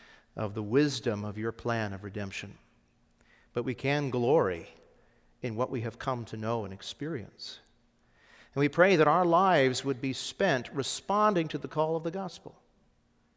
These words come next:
to daily put our faith and our trust in Jesus Christ alone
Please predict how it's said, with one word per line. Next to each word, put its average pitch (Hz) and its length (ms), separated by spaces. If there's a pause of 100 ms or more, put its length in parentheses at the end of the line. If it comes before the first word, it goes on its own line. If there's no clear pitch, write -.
(680)
to 151 100
daily 175 320
put 180 160
our 165 140
faith 180 360
and 160 80
our 156 100
trust 175 440
in 147 140
Jesus 143 360
Christ 143 540
alone 147 840